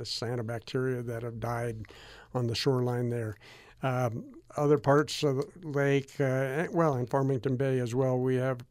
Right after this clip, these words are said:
uh, quite a bit of heavy metals. There's a, uh, a lot of mercury in the sediments, and copper and zinc and lead and some of these things. One of my colleagues, Janice Breeny,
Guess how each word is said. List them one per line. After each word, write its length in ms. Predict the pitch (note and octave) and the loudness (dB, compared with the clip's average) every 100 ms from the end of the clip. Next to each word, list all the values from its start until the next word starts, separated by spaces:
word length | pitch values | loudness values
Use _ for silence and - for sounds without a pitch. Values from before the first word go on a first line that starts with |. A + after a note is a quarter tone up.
| - | -6
uh, 120 | D3+ | -6
quite 260 | - D#3+ D3 | -4 -2 0
a 40 | |
bit 140 | C#3 C3+ | 2 2
of 80 | A2+ | 2
heavy 240 | C3+ B2+ | 2 2
metals. 500 | C3 C3+ A#2 A2+ - | 4 2 0 -2 -4
There's 240 | B2+ A2+ | -4 -4
a, 200 | B2 A#2+ A2+ - - - - _ | -6 -6 -8 -16 -20 -20 -20 _
uh, 20 | C3+ | -6
a 1120 | C2 C2 C2 - - G3+ - - E4+ D4+ B2+ | -4 -4 -6 -10 -16 -18 -20 -18 -16 -10 -8
lot 100 | A#2 | -4
of 80 | |
mercury 640 | A#2 C3+ C#3 C#3 C3 B2+ B2 | 0 2 2 0 2 4 2
in 140 | A#2+ | 0
the 100 | A#2 | 0
sediments, 760 | - C#3 B2+ A#2+ B2 - - - | 0 0 0 0 -2 -4 -4 -2
and 280 | B2+ A#2+ A2+ | -2 -4 -4
copper 480 | - A#2 - A#2+ | -4 -4 -2 -4
and 140 | A#2 A2+ | -2 -2
zinc 420 | A#2 A#2+ B2 - | -2 -2 -4 -6
and 320 | A#2+ A2 A#2 A#2 | -6 -4 -4 -2
lead 260 | B2 A#2+ | -2 -2
and 140 | A2+ A2+ | -4 -4
some 180 | B2 | -4
of 100 | A#2 | -4
these 200 | A#2 A2 | -4 -4
things. 240 | - A2+ - - - - - - - - - - | -4 -6 -8 -18 -20 -20 -20 -20 -20 -20 -20 4
One 180 | D3 D3 | 8 12
of 60 | |
my 200 | C#3+ C3+ B2 | 12 10 4
colleagues, 600 | - D3+ C#3+ B2+ A2 - | 6 8 8 6 2 -2
Janice 420 | C#3 C3 B2 A2+ | 0 2 0 -2
Breeny, 680 | - B2+ C3+ C3+ B2 A#2+ | -2 4 6 6 6 2